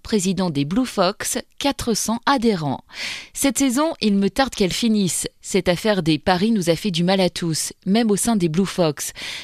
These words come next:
Mais nous avons montré notre soutien sans faille au club depuis le début et ce soutien reste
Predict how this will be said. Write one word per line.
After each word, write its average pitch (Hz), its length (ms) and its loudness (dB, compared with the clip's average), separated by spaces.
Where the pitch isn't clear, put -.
Mais 185 120 4
nous 180 200 0
avons 165 220 0
montré 165 340 -2
notre 170 300 -2
soutien 160 480 -4
sans 180 240 -2
faille 254 260 2
au 165 60 2
club 226 320 -2
depuis 175 300 -2
le 139 120 0
début 170 460 0
et 196 60 2
ce 185 180 0
soutien 240 400 -2
reste 220 320 -2